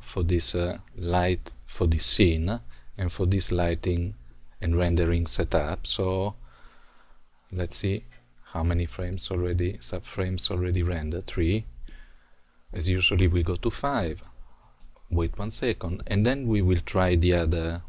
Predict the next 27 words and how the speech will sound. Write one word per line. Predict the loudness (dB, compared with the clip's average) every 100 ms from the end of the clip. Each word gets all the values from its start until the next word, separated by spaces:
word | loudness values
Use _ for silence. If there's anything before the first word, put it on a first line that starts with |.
| 0
workflow | 0 -2 -6 -2 0 0 -6 -14 _ -20 -14 -14 -16 -20 -20 -14 -2
to | 2
increase | 2 2 0 0
the | 0 2 2 2
light | 2 2 0
contribution | -2 0 0 2 2 0 -2 -4 -4
through | 0 2
the | 4
multiply | 2 2 0 0 2 2 2
divide | 2 2 0 0
node. | -2 -4 -6 -8 -10 -16 -20 -20 -20 -20 -20 -20 -4
So | 2
at | 4
least | 4 2 0
you | -2
see | 2 2
why | 2 2 0
I | 0 -2 -2
pipe | -2 -2 -6 -6
that | -2 -2 0
node | -2 -2 -2 -4 -10 -14 -16 -20 -20 -20 -20 -20 -20 -20 -20 -18 -18 -18 -4
connect | 0 2 2 -2 -6 -14 -14 -14 -16 -16 0 4
between | 4 4 2 4
the | 4
mib | 4 2
lookup | 0 0 0 0 0
spherical | -2 -2 0 0 0 0 -2 -2